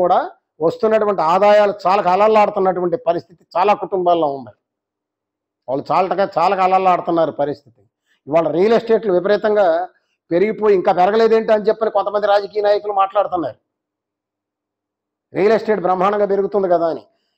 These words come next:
ఈ రియల్ ఎస్టేట్ పెరిగిపోవడంతో ఈ రోజున ఇల్లు కొనుక్కునేటువంటి పరిస్థితి కూడా లేకుండా పోతుంది. అంటే ప్రజల ఆర్థిక స్థితి అనేది బలహీన పడిపోతా ఉంది. కానీ అంబానీ, అదానీ లాంటి వాళ్ళు మాత్రం తెగబలుస్తా ఉన్నారు. వీళ్ళందరికీ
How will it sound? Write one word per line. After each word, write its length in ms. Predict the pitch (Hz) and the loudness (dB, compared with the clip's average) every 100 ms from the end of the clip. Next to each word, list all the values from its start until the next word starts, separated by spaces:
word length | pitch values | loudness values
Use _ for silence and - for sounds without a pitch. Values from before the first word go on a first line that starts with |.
| - | -2
ఈ 100 | 190 | 2
రియల్ 180 | 190 220 | 2 2
ఎస్టేట్ 240 | 226 247 220 | 0 -2 0
పెరిగిపోవడంతో 600 | 220 220 220 214 208 226 208 | 0 0 0 0 0 -2 0
ఈ 20 | 190 | 2
రోజున 260 | 220 226 202 180 | 2 2 0 -2
ఇల్లు 140 | 180 226 | 0 2
కొనుక్కునేటువంటి 640 | 233 233 220 214 208 202 | 2 2 2 2 0 0
పరిస్థితి 260 | 202 196 - 202 | -2 -2 -4 0
కూడా 120 | 208 | 2
లేకుండా 380 | 196 190 196 185 | 2 -2 0 0
పోతుంది. 340 | 165 160 151 | 0 -2 -6
అంటే 180 | 170 233 175 220 - _ _ - | -4 0 0 -2 -8 _ _ -2
ప్రజల 280 | 175 240 262 185 | 0 2 4 4
ఆర్థిక 320 | 202 220 247 208 | 2 0 -4 -4
స్థితి 280 | - 202 | -6 -2
అనేది 220 | 208 202 180 | 0 0 -2
బలహీన 320 | 147 185 175 214 | -2 0 -2 -2
పడిపోతా 460 | 180 165 160 151 | -4 -2 -2 -4
ఉంది. 260 | 127 110 _ _ _ _ _ | -8 -12 _ _ _ _ _
కానీ 260 | - 160 190 | -4 -2 -2
అంబానీ, 460 | 151 151 185 190 190 165 | -4 -2 0 2 2 2
అదానీ 340 | 175 185 185 | 2 2 0
లాంటి 360 | 180 170 165 165 | -2 -2 -2 -2
వాళ్ళు 240 | 156 147 143 | -2 -2 -2
మాత్రం 280 | 190 - 165 135 147 _ _ _ | -4 -2 -6 -6 -12 _ _ _
తెగబలుస్తా 600 | - 214 214 220 - 202 175 | -2 0 2 0 0 -2 -2
ఉన్నారు. 360 | 151 143 135 135 107 _ _ _ _ _ _ _ _ _ _ _ _ | -2 -4 -4 -8 -10 _ _ _ _ _ _ _ _ _ _ _ _
వీళ్ళందరికీ 640 | 143 196 175 208 262 254 | 0 2 0 2 0 2